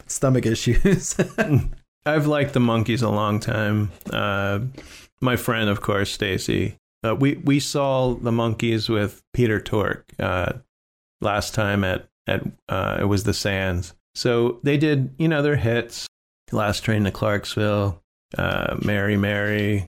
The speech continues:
Speaker 2: They put out an album, believe it or not, a couple years ago, and it's, it's great. It, it's like they got a lot of different writers from other bands to write the songs.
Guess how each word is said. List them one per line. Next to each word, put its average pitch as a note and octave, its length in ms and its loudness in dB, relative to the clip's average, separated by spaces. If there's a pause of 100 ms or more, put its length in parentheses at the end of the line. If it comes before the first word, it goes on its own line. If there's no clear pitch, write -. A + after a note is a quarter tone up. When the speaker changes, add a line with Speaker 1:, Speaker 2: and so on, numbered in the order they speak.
(320)
Speaker 2:
They B2 140 2
put D#3 160 2
out D#3+ 180 2
an C3+ 120 2
album, B2+ 380 2
believe A2 280 2
it G#2+ 60 0
or G#2 60 0
not, G2+ 240 -2
a F2 40 -6
couple G#2 280 -2
years G2+ 240 0
ago, A#2+ 360 2 (580)
and A2+ 120 0
it's, - 300 -2 (480)
it's A2+ 180 -2
great. B2+ 460 0
It, G#2+ 280 -2
it's - 260 -6
like G#2 220 0
they A#2 100 -2
got A2 160 0
a A2+ 60 2
lot A2+ 200 0
of G#2 320 -2
different B2+ 440 -2 (180)
writers A2 500 0
from G2+ 200 -2
other G#2 180 0
bands G#2 480 -2
to F#2 80 -2
write F#2+ 240 0
the G2 80 -10
songs. - 540 -2